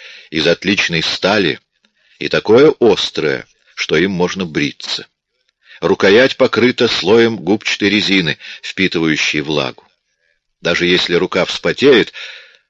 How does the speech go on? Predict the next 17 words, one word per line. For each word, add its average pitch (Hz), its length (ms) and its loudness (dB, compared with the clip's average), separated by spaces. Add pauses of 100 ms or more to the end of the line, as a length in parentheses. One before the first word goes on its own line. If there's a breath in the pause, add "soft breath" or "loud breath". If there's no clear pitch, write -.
можно 92 260 -2
быть 92 200 0
уверенным, 95 440 2
что - 240 0
нож 98 480 0 (520)
не 98 140 -2
провернется 95 760 2
и - 280 -6
не 95 120 -4
выскользнет. - 760 -10 (1080)
В - 120 -10
армии 95 380 0
я 90 240 2
не 90 100 -2
уходил 85 520 -2
в 76 80 -12
джунгли 85 520 -2